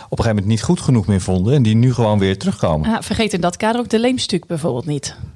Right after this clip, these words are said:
Speaker 1: Nee, heb ik gehad in een huis. Eh, en die meneer die dat gemaakt had, die vond het heel handig, want dan kon hij zijn schilderijtjes af en toe verhangen en dan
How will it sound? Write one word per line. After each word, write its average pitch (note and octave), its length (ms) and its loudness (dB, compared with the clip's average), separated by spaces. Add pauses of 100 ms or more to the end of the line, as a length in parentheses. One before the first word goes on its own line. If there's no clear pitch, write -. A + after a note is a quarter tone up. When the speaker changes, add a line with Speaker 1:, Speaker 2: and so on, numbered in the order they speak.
(280)
Speaker 1:
Nee, C3+ 160 4
heb C3 100 4
ik D3 60 -4
gehad F#3 260 0
in D3 100 6
een G#2+ 100 4
huis. D#2+ 440 -2
Eh, G2 280 2
en G#2 100 2
die G#2+ 100 2
meneer C3+ 240 4
die B2+ 120 0
dat A#2+ 180 0
gemaakt C#3+ 320 0
had, C3 120 -2
die B2+ 100 -8
vond C3 160 -4
het A2+ 80 -2
heel C3 160 0
handig, C#3+ 260 -2
want B2+ 160 -2
dan B2 240 -2 (380)
kon C3+ 160 -2
hij B2+ 100 0
zijn - 160 -6
schilderijtjes C3+ 640 -4
af G2+ 100 -4
en - 60 -12
toe A#2 120 -6
verhangen A2+ 340 -2
en A#2 60 -4
dan A2 220 -4